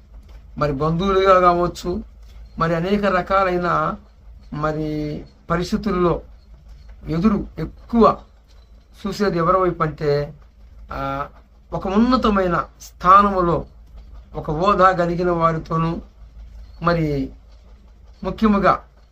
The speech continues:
ఆపత కాలమందు గుర్తొచ్చేది ఎవరండి? ధనవంతులు. మరి ప్రాణం మీదకు వచ్చినప్పుడు, మరి కొన్ని పరిస్థితుల్లో జటిలమైన పరిస్థితులు,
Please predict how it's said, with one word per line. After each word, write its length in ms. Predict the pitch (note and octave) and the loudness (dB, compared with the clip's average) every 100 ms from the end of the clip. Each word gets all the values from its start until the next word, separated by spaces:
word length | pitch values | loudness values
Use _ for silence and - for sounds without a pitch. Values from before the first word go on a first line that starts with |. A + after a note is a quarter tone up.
| _ _ - | _ _ -2
ఆపత 420 | C#3+ E3+ G3 F#3+ | 2 2 2 0
కాలమందు 880 | F#3 - F3+ G#3 G3 F#3 F3+ E3 - - - - - - - - - | -2 2 4 4 4 2 -2 -4 -8 -14 -20 -20 -20 -20 -20 -20 -16
గుర్తొచ్చేది 600 | C#3 F3 - G3+ G#3 F3+ | -8 -6 2 2 2 0
ఎవరండి? 520 | E3+ F3+ E3+ F3 G#3 - - - - - - - - | 0 2 0 -2 -6 -10 -20 -20 -20 -20 -20 -18 0
ధనవంతులు. 680 | E3 F#3+ F#3+ F3+ E3+ D3 C3+ - - - - - - - - - | 4 4 4 0 -2 -4 -6 -16 -20 -20 -20 -20 -20 -20 -20 -20
మరి 440 | D3 D#3 D#3+ D#3 D#3 - | -8 -4 -2 -4 -6 -2
ప్రాణం 320 | D#3 F#3+ G3 | 4 6 6
మీదకు 280 | F#3 F3+ F3+ | 2 -4 -4
వచ్చినప్పుడు, 640 | E3+ F#3 F3 F3+ F3+ G3 A#3 - - - - - - - | -6 -2 -4 -2 -4 -4 -8 -16 -20 -20 -20 -20 -20 -6
మరి 380 | D#3+ E3 D#3+ D#3+ | -4 -2 -4 -4
కొన్ని 200 | D#3+ E3 | -4 -4
పరిస్థితుల్లో 800 | D3+ F3+ F#3 G3+ F#3+ F#3 F3+ - - - - - - - - - - - - - | -2 -4 -4 -6 -2 4 2 2 -8 -20 -20 -20 -20 -20 -20 -20 -20 -20 -20 -20
జటిలమైన 640 | - F3+ G3 A3+ A3 G#3+ G3+ | -8 -4 4 6 8 6 4
పరిస్థితులు, 640 | F3+ F3+ F#3+ F3 F3 D#3+ | 0 -2 -4 -6 -4 -4